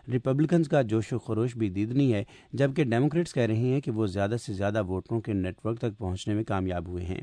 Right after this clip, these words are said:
عوامی رائے پر مبنی جائزہ رپورٹیں ظاہر کر رہی ہیں کہ صدر باراک اوباما اور مٹ رامنی کو تقریباً برابر برابر حمایت حاصل ہے اور معمولی ترین فرق سے صدر اوباما کو سبقت حاصل ہے۔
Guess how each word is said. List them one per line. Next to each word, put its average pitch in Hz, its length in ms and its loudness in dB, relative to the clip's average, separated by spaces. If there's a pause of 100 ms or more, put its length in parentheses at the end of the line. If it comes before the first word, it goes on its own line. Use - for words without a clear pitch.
(340)
عوامی 143 380 4
رائے 127 200 4
پر 135 160 -2
مبنی 117 340 2
جائزہ 107 300 -2
رپورٹیں 120 400 -2
ظاہر 101 240 0
کر 98 120 -4
رہی 104 200 0
ہیں 117 80 2
کہ 123 100 -4
صدر 104 220 -2
باراک 98 280 2
اوباما 98 280 -2
اور 101 80 -2
مٹ 92 240 -2
رامنی 123 260 2
کو 110 160 0 (340)
تقریباً 156 460 4
برابر 113 360 4
برابر 104 340 2
حمایت 92 340 0
حاصل 95 300 -2
ہے 131 120 0 (220)
اور 175 160 2
معمولی 143 600 2
ترین 160 340 2
فرق 110 280 -2
سے 113 140 -4
صدر 104 260 -4
اوباما 98 320 0
کو 131 140 -8
سبقت 92 460 -6
حاصل 87 300 -6
ہے۔ 92 100 -4